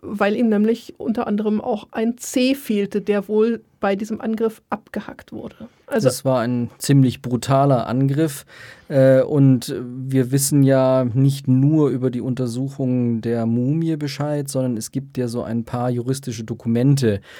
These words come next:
Speaker 2: aus der Zeit seines Nachfolgers, also
Speaker 1: Mhm.
Speaker 2: Ramses des Vierten, äh, aus denen wir über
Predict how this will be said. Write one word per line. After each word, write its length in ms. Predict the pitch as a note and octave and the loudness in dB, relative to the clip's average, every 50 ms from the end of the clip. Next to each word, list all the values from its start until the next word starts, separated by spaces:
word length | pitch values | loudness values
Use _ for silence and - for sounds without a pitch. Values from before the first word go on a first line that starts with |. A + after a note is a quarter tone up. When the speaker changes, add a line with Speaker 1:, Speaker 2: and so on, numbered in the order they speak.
| - - _ - | -20 -18 _ -6
Speaker 2:
aus 160 | A#2+ A#2 - | -6 -6 -4
der 140 | - A#2 G#2+ | -4 -6 -4
Zeit 320 | - - A2 A2 B2 A#2+ | -4 -4 -2 -2 -2 -2
seines 320 | - B2+ A2+ A2 A2 - - | -2 -2 -2 -2 -2 -2 -2
Nachfolgers, 840 | A2 G#2+ A#2 C3+ C#3 C#3 - A2+ G#2+ G#2+ A#2 B2+ C3+ C3 C3+ - | -2 -2 -2 -2 -4 -4 -4 -4 -4 -2 -2 0 -2 -2 -2 -4
also 200 | A#2 A2 G#2+ A2+ | -6 -6 -4 -4
Speaker 1:
Mhm. 60 | G#2 G#2 | -4 -2
Speaker 2:
Ramses 340 | A#2 B2 A#2+ A#2 G#2+ - | -2 -4 -4 -6 -10 -10
des 180 | - - - - | -12 -14 -16 -16
Vierten, 640 | - - - B2 C3 C#3 C#3 C#3 C#3 C#3 C#3+ C#3 C#3 - - - - - - _ _ - | -10 -6 -4 -2 -2 -2 -2 0 2 2 2 0 -2 -8 -18 -20 -20 -20 -20 _ _ -4
äh, 160 | B2+ A#2+ A#2+ | -2 -2 -2
aus 340 | - - A#2+ A#2 - - - | 0 0 -2 -2 -2 -4 -2
denen 500 | B2+ B2 C3 C3+ C3+ C3+ B2+ B2 A#2 A#2 | 0 2 4 4 4 4 4 2 0 0
wir 560 | A#2+ B2+ C3 C3 B2+ B2+ B2+ B2 B2+ A#2+ - - | 0 2 4 6 6 6 4 4 2 0 -2 -4
über 640 | - C3 C3 C3 B2+ B2 B2 B2+ B2+ A#2+ A#2 G#2 | -4 -4 0 2 2 2 2 2 0 -2 -2 -6